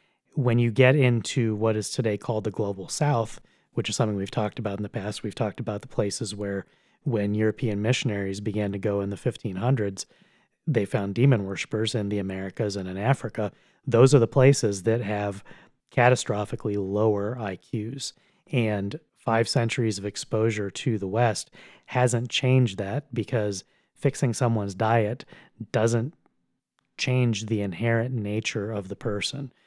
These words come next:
So there's a racial element to this that's inescapable. And that's why it's part of the series. It's not just about, well, if you,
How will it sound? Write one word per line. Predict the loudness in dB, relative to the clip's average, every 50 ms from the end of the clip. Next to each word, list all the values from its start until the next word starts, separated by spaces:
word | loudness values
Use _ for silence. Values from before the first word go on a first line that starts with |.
| _ _ _
So | -4 0 2 4 4 4 2
there's | 2 2 2 2 0 0
a | -2
racial | -2 2 2 4 4 4 2 0 0 -2
element | -2 -2 -2 -2 -2 -2 -4 -6
to | -6 -6
this | -6 -4 -6 -6 -6
that's | -6 -6 -4 -4
inescapable. | -4 -4 -4 -6 -8 -8 -6 -6 -6 -6 -6 -8 -6 -6 -6 -6 -6 _ _ _ _ _ _ -4
And | -2 -2 2 4
that's | 6 6 6 6
why | 4 2
it's | 2 2
part | 0 -2 -2
of | -2
the | -2 -4
series. | -6 -6 -6 -6 -6 -6 -6 -4
It's | -6 -4 -2 -2
not | 0 2 2 2 0 0
just | 0 0 0 0 -2 -2 -4
about, | -4 -4 -4 -4 -4 -6 -6 -8 -10 -16 _ _ _ _ _ _ _ _ _ _ _ _ _ _ _ _ _ _ 2
well, | 2 2
if | 2 0
you, | -2 -4 -4 -4